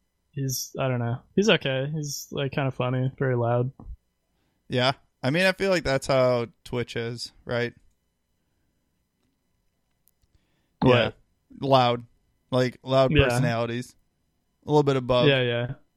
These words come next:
Speaker 1: Yeah.
Speaker 2: Um, yeah. Cool.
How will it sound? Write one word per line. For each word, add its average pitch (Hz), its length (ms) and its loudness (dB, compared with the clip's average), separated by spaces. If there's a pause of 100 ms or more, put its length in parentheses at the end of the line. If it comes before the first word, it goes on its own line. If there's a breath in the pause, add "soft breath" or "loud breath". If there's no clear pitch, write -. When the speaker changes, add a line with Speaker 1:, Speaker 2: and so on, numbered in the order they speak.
(140)
Speaker 1:
Yeah. 135 260 -6 (2000)
Speaker 2:
Um, 117 240 -6 (640)
yeah. 185 280 0 (1300)
Cool. - 380 2